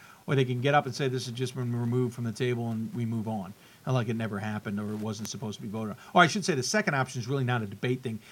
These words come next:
It's just that the President Council maybe removes, um, its backing of it. Thus, the vote would be basically probably a, a landslide for no,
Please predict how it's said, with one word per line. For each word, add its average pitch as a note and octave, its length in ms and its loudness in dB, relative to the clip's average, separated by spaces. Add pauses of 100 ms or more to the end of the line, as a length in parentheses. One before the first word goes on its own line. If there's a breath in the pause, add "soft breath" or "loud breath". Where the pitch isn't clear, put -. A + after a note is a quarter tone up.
(140)
It's C#3+ 140 0
just C#3+ 120 0
that C#3+ 100 -6
the - 60 -8
President C3 460 0
Council B2+ 360 0
maybe A#2 220 0
removes, A#2+ 760 0 (380 loud breath)
um, A#2 480 2
its C3+ 260 2
backing C#3 760 2
of B2 240 2
it. A2+ 340 -2 (260 loud breath)
Thus, C#3 720 6 (160)
the C3+ 140 0
vote C3+ 300 4
would B2+ 180 2
be A#2+ 240 2
basically B2 800 0 (320 loud breath)
probably C3 720 4
a, A#2+ 80 -6
a A#2 400 -2
landslide B2+ 840 0
for A2+ 220 -6
no, A#2 640 0